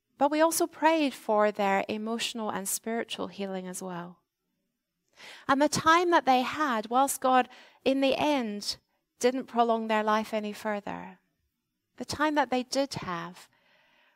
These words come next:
we saw God working in them. We saw God's grace working through them, uh, to reach out to others.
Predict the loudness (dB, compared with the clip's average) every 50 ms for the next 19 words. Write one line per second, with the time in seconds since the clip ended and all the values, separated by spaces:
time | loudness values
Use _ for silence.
0 | _ _ _ _ 2 4 4 4 6 6 8 6 6 6 6 6 6 6 6 6
1 | 4 4 4 0 -4 -6 -6 -6 -6 -8 -6 -6 -6 -6 -6 -6 -8 -10 -12 -16
2 | -20 -20 _ _ _ -6 -2 0 6 8 8 8 8 6 4 4 4 4 2 -4
3 | -8 -2 0 2 2 2 0 -2 -2 2 2 2 2 2 -2 -8 -10 -10 -12 -14
4 | -12 -6 -2 2 4 4 6 6 4 4 2 -2 -6 -10 -16 -18 _ -20 -20 -20
5 | _ _ -6 -4 -2 -2 -2 -2 -2 0 0 0 0 -2 -2 -2 -2 -4 -4 -2
6 | -2 -2 -2 -4 -4 -6 -8 -8 -6 -8 -8 -8 -8 -10 -12 -12 -14 -18 -18 -18
7 | -18 -18